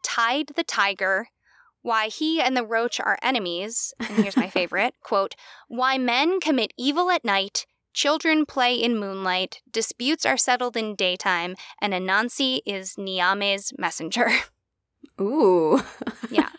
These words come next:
Speaker 2: <laughs> Sounds like a
Speaker 1: Th-
Speaker 2: lot goes on in that one.
Speaker 1: There are a lot more, uh, but today I'm going to tell you how Anansi bought sky gods stories for the world. There are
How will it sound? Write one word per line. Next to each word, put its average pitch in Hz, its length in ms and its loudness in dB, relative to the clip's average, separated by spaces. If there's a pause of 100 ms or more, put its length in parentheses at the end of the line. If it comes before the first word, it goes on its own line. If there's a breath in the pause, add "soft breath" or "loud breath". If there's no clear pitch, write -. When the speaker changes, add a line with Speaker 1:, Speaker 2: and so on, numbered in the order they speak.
Speaker 2:
<laughs> 349 160 2
Sounds 226 240 2
like 214 80 4
a - 20 6
Speaker 1:
Th- 175 80 6
Speaker 2:
lot 180 160 6
goes 156 140 0
on 147 120 2
in 147 60 -4
that 143 180 -2
one. 147 200 -2 (180)
Speaker 1:
There 294 240 2
are 403 100 4
a 302 60 0
lot 196 240 2
more, 175 400 -4 (220)
uh, 190 300 -2 (100)
but 214 120 -2
today 370 360 2 (280)
I'm 214 200 -4
going 214 220 -4
to 262 100 -8
tell 202 200 -4
you 196 320 -6 (300 loud breath)
how 208 280 2
Anansi 196 920 0 (300)
bought - 540 0 (180)
sky 190 420 0
gods 180 360 -8
stories 240 840 -4
for 208 220 -4
the 196 80 -4
world. - 640 -10 (840 soft breath)
There 294 240 2
are 349 140 4